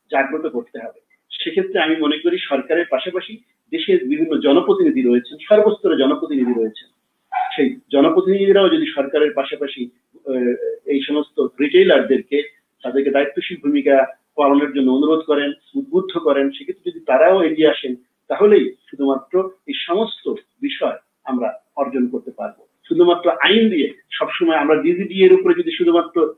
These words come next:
দোষ চাপিয়ে আইন দিয়ে আমরা সবকিছু নিয়ন্ত্রণ করতে চাই, তাহলে, এ, সেটা সম্ভব হবে না। ডক্টর মোহাম্মদ আক্তার হোসাইন, ডিজিডি এর সম্মানিত উপপরিচালক, তিনি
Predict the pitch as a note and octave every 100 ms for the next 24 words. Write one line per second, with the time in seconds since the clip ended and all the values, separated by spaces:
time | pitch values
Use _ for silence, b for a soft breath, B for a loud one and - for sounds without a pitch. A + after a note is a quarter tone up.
0 | _ E3+ F3 F3+ E3 D#3+ D3 C#3 _ _
1 | C#3+ F3+ G#3+ G#3 G3 E3+ D#3+ - - F3
2 | D#3+ D3 D3 D3 C3+ C#3 C3+ C3 A#2 -
3 | _ _ C#3 F3 C3 G#2+ _ _ _ B2
4 | B2 A#2+ A#2 A#2 A#2 A2+ - C#3 B2 C3
5 | B2+ B2 A#2+ A2+ A2+ - _ _ _ _
6 | _ _ _ _ _ _ - _ - -
7 | _ _ _ _ _ _ _ _ _ -
8 | - F#3 F3 F3 F3 D#3 - F3+ E3+ E3+
9 | F#3+ F#3 G3 - _ _ _ _ _ _
10 | _ D3+ D#3+ E3 D#3 D#3 - D3+ D3 D3+
11 | C#3+ C#3+ D#3 D3+ D#3 D#3 D#3+ D#3+ F3+ F#3
12 | - _ _ _ _ _ _ _ - F3+
13 | D#3+ A2